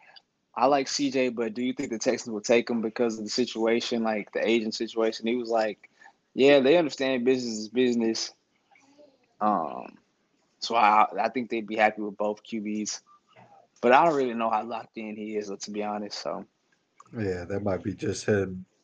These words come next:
Speaker 2: his
Speaker 1: The fact that
Speaker 2: feelings
Speaker 1: he's
Speaker 2: or his
Speaker 1: not
Speaker 2: opinion.
Speaker 1: coaching him but right now, like,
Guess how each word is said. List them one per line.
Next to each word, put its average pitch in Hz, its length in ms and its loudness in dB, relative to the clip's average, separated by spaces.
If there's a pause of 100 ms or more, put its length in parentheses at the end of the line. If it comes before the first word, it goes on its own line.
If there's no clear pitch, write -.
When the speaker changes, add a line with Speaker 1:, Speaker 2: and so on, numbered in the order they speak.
Speaker 2:
his 120 140 4
Speaker 1:
The 123 100 8
fact 160 260 10
that 151 120 8
Speaker 2:
feelings - 20 8
Speaker 1:
he's 135 160 8
Speaker 2:
or 123 60 6
his - 20 8
Speaker 1:
not 135 220 8
Speaker 2:
opinion. - 80 -4
Speaker 1:
coaching 143 440 6
him 139 300 6 (840)
but 113 220 0
right 131 200 8
now, 131 320 6
like, 117 400 -6